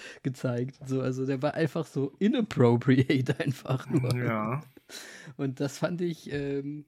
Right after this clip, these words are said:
Speaker 1: situationskomisch sehr, sehr, sehr, sehr <laughs> lustig.
Speaker 2: Ich finde interessant, was dich immer dann, ähm, umhaut <laughs> anscheinend.
Speaker 1: Ja, ich fand ihn halt einfach, weil der halt einfach so deplatziert <laughs> irgendwie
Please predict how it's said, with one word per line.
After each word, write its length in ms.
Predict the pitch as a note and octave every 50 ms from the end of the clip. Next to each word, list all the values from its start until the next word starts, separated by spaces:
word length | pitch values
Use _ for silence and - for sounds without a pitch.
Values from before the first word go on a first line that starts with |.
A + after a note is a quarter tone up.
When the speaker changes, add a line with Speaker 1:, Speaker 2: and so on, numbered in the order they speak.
| _ - -
Speaker 1:
situationskomisch 1300 | - - - D#3 - D3+ C#3 C#3 C3+ - - D#3+ D#3 D#3+ F3 - - - D#3 D3+ C3+ C3+ C#3+ C3+ - -
sehr, 220 | - C#3 C#3 D3
sehr, 480 | C3+ C#3 C#3 C3+ B2+ B2+ B2+ C3+ C3+ - _ - - - _ _ _
sehr, 200 | - - C#3 -
sehr 280 | - A#2 - - D#3 C3
<laughs> 60 | -
lustig. 640 | - C#3 - - - - - - D#3+ C3+ - - _ _ _ - - - - F#3 C#3 - - C#3+ - - - B2 _ - - - _ _ - _ _ _ -
Speaker 2:
Ich 300 | - - - - - -
finde 240 | - A#2+ A2 A2 A#2
interessant, 500 | - - C3 - - B2 D3 D#3 - -
was 200 | C3 B2+ - -
dich 180 | C#3+ C3 -
immer 200 | E3 D3 C#3+ C#3
dann, 140 | C3 C3 C3
ähm, 460 | C3+ C3+ C3 - - C#3+ C3+ C3 C3 - -
umhaut 560 | - D3+ C#3+ B2+ - - - - - - -
<laughs> 20 |
anscheinend. 720 | - C#4+ - - - G#3+ - - B3 - - - C#4+ A3 - - - - - - - -
Speaker 1:
Ja, 240 | D3+ C#3 C#3+ D#3+ F3
ich 140 | F3+ F3 -
fand 200 | - D#3 D3+ E3
ihn 140 | F3 E3 D#3+
halt 140 | D#3+ D3 D3
einfach, 340 | D3 D3+ - - D3 -
weil 160 | D3+ C#3+ C#3+ C#3+
der 120 | D#3 C#3
halt 160 | D#3 D#3+ -
einfach 300 | - D#3+ E3+ - D#3+ C3+
so 160 | - - D3+
deplatziert 720 | B2+ - E3 G3 - - G#3 F#3+ G3 - - C#3+ C#3 C3+ C3
<laughs> 0 |
irgendwie 560 | C#3+ C#3+ - - F#3 D3 B2+ - - C3+ C#3+